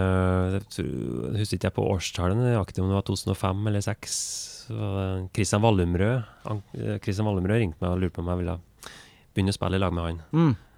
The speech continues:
Speaker 1: Da aner jeg jo ikke jeg hvem han var, men han <laughs> fant ut det ganske fort.
Speaker 2: Mm.
Speaker 1: Jazzpianist og komponist
Speaker 2: Mm.
Speaker 1: med musikk som grenser mot samtidsmusikk av og til.
Speaker 2: Mm.
Speaker 1: Så jeg spilte i lag med han i mange år, og da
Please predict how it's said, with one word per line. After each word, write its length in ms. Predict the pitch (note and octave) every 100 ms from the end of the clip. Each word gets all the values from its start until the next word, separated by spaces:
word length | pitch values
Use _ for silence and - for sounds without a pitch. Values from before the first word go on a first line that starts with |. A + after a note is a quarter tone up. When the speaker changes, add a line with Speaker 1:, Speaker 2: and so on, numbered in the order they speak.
| _ _ _
Speaker 1:
Da 140 | - G#2
aner 140 | F2+
jeg 80 | E2+
jo 100 | F2+
ikke 160 | - F2+
jeg 120 | -
hvem 220 | F#2+ F#2+ F#2+
han 180 | F#2+ G#2+
var, 160 | C#3+ B2+
men 140 | A2+
han 540 | A2 A2 G#2+ - A2 - - - - -
<laughs> 720 | - - _ - - - -
fant 220 | G2 F#2+
ut 160 | F#2 -
det 100 | F#2
ganske 240 | F2+ -
fort. 280 | - C3+ - -
Speaker 2:
Mm. 200 | C#3 C#3 A2
Speaker 1:
Jazzpianist 540 | F#2+ F#2+ F2+ G2 - G2+
og 220 | F#2+ F2 - _ - - - - - - _ -
komponist 600 | A#2+ G#2 A2 - - -
Speaker 2:
Mm. 220 | A#2 F#2+ G#2 - - -
Speaker 1:
med 180 | G#2+ G2+
musikk 340 | G2+ G#2 -
som 500 | - G#2 G2 F#2+ F2+
grenser 380 | G2 F#2 F2 F2+
mot 160 | F#2 F2+
samtidsmusikk 720 | G2 F2 E2 F#2 E2+ F#2 -
av 120 | F#2
og 80 | F#2
til. 240 | F2+ F#2 -
Speaker 2:
Mm. 320 | C#3 B2 A2 D3 - - - - - - -
Speaker 1:
Så 80 | -
jeg 80 | -
spilte 240 | F#2 A2+
i 40 |
lag 160 | G#2+ F#2+
med 120 | G#2
han 180 | G2+ G#2
i 60 | A2
mange 220 | G2 G2+
år, 180 | A2+ - - - _ _ - - _
og 100 | G#2
da 140 | G2